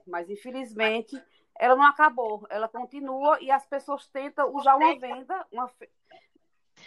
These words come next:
se maquiar, tampar os olhos e dizer assim, "Não, nesse governo não tem corrupção, não. Só teve corrupção no governo do P T." Isso é, isso é,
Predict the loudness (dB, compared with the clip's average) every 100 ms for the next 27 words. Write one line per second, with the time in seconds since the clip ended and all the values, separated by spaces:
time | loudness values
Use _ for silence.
0 | -20 _ -20 -20 -10 2 4 4 4 6
1 | 8 8 6 2 _ 4 8 8 8 4
2 | 2 4 2 -2 -4 -4 -4 -8 -6 -6
3 | -10 -12 -12 -8 -8 -8 -10 -8 -6 -6
4 | -10 -16 _ -12 -12 _ -2 -2 -6 -8
5 | -4 -4 -2 -4 -4 -6 -4 -4 -6 -10
6 | -12 -8 -6 -4 -6 -10 -6 -6 -4 -8
7 | -10 _ _ _ _ _ _ _ _ _
8 | _ _ _ _ _ -10 0 0 0 -6
9 | 0 4